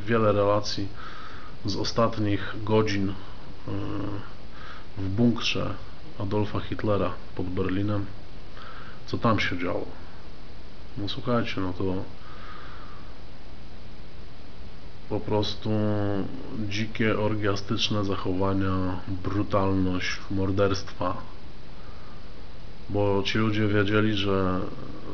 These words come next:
świat się dla nich skończy za parę godzin i po prostu wyszły z nich najgorsze instynkty zwierzęta, nie obrażając zwierząt.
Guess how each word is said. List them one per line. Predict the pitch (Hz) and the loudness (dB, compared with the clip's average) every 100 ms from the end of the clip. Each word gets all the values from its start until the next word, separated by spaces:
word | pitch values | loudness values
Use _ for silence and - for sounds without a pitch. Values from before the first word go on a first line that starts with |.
| - 104 | -4 -2
świat | - 107 98 | 0 2 2
się | - | 2
dla | 101 98 | 2 0
nich | 98 | 0
skończy | - - 104 98 98 | 0 2 2 2 0
za | 95 | -2
parę | - 95 | -2 -2
godzin | 92 90 87 82 - - - - - - - 107 | 0 -2 -2 -4 -4 -4 -4 -4 -4 -4 -4 -2
i | 98 | 0
po | 104 | 0
prostu | 92 98 87 107 | 0 0 0 0
wyszły | 95 92 107 95 | 2 2 2 0
z | |
nich | 98 95 98 - - - - | 2 2 0 -2 -2 -4 -2
najgorsze | 101 98 104 104 - 104 | 0 0 2 2 2 0
instynkty | 101 - 104 98 - 87 | -2 -2 -2 -2 -2 -4
zwierzęta, | - 90 95 87 87 - - - - - - - - - - - - - | -2 0 0 0 -2 -4 -4 -4 -4 -4 -4 -4 -4 -4 -4 -4 -4 -2
nie | 98 | 0
obrażając | 92 95 92 92 90 | 0 0 0 0 -2
zwierząt. | 90 90 85 95 - | -2 -2 -2 -2 -4